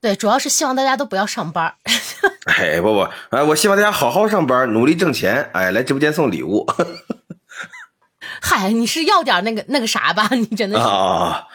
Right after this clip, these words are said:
Speaker 2: 行，行，行。哎，那木爷说，选一个评论吧。
Speaker 1: 啊，那我就读你下面这条评论。这条评论的小伙伴的名字呢，叫做司空星辰。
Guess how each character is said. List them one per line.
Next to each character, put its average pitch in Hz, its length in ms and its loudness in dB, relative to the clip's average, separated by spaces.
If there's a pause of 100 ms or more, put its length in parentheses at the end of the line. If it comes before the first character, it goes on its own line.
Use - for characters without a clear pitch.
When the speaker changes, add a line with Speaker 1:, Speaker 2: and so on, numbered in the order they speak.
(280)
Speaker 2:
行， 80 220 -4
行， 69 100 -4
行。 71 200 -10 (380)
哎， 113 220 -2
那 147 120 2
木 202 240 4
爷 131 500 2
说， - 220 -2
选 92 280 0
一 107 60 0
个 113 60 2
评 113 180 0
论 113 160 2
吧。 98 320 -2 (440)
Speaker 1:
啊， 233 200 0
那 392 160 0
我 214 100 2
就 339 120 -2
读 277 160 -4
你 254 100 -2
下 403 180 -2
面 226 140 0
这 190 60 -6
条 170 160 -2
评 147 240 -12
论。 151 200 -6
这 277 120 -6
条 311 200 2
评 233 260 -8
论 277 120 -2
的 262 80 -2
小 262 160 0
伙 196 80 0
伴 226 120 -4
的 220 60 -4
名 190 220 -6
字 285 120 -6
呢， 202 180 -4
叫 190 180 -2
做 175 340 -4
司 - 360 -6
空 370 320 -4
星 370 360 -2
辰。 165 520 -6